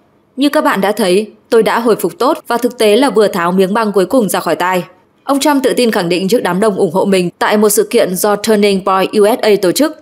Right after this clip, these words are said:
tại West Palm Beach, bang Florida. Ông Donald Trump đã bị đạn bắn sượt qua tai trong một vụ ám sát hụt diễn ra gần hai tuần trước đó trong cuộc vận động tranh cử ở Butler,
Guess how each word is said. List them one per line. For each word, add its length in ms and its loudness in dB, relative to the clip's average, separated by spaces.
tại 200 0
West 300 0
Palm 160 -2
Beach, 180 2
bang 200 -2
Florida. 640 0
Ông 180 0
Donald 300 0
Trump 280 0
đã 80 0
bị 140 2
đạn 240 -2
bắn 180 -2
sượt 240 0
qua 120 -2
tai 320 -2
trong 180 2
một 140 2
vụ 80 0
ám 240 -2
sát 180 0
hụt 180 4
diễn 220 -2
ra 220 0
gần 180 -2
hai 140 0
tuần 180 0
trước 200 -2
đó 300 0
trong 160 -2
cuộc 180 0
vận 160 -2
động 160 0
tranh 220 0
cử 180 2
ở 180 -2
Butler, 440 0